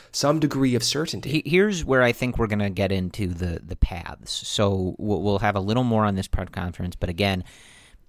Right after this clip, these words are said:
Speaker 2: there wasn't that much there, and I think a couple of these maybe more standout quotes, I guess, um, are going to inform this discussion. So at the, the press conference, is, it, we, you know, there, there's not that much more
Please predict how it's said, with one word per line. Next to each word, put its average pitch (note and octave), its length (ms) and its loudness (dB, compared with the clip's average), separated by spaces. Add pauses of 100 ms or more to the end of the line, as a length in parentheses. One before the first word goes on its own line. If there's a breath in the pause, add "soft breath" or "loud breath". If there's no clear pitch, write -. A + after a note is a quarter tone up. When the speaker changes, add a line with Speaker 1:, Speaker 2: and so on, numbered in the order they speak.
(180)
Speaker 2:
there A#2 160 4
wasn't C#3 260 4
that A#2+ 120 0
much A2 220 0
there, G2+ 200 6
and G2 140 2
I F2+ 40 0
think G#2 220 -2
a G2+ 60 -2
couple B2 360 0
of G#2 100 -2
these G2 460 -4 (140)
maybe G2+ 260 2
more F#2+ 220 0
standout G2 720 0
quotes, A2 460 2
I G#2+ 100 0
guess, G#2+ 540 -2
um, F2+ 520 -6 (160)
are F#2 600 4 (1080 soft breath)
going C#3+ 360 4
to B2 160 2
inform A2+ 500 4
this G2 180 2
discussion. - 560 -6
So G#2 200 2
at G2+ 100 2
the, G2+ 320 0
the G2+ 80 -4
press D3 220 0
conference, B2+ 420 -4
is, G#2 240 -2
it, E2+ 220 -4
we, A2+ 100 -4
you A2+ 140 -2
know, F#2+ 120 0
there, F#2+ 220 2
there's G#2+ 220 2
not C#3 220 -4
that G#2 260 0
much G#2+ 240 0
more G2+ 400 0